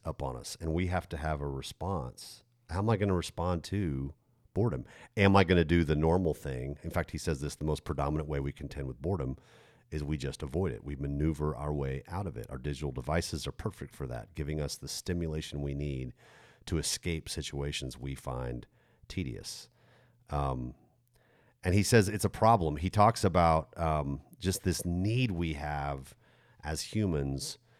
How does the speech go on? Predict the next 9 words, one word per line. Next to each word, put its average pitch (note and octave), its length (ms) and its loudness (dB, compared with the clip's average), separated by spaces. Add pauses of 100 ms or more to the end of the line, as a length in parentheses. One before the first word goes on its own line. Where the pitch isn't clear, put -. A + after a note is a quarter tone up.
(300)
to - 80 -4
be E2+ 140 0
able D2+ 200 0
to C#2+ 100 -8
sit - 460 -6 (160)
and D#2 160 -6
be C2+ 120 -6
present. - 640 -6 (680)
Um, B1+ 420 -6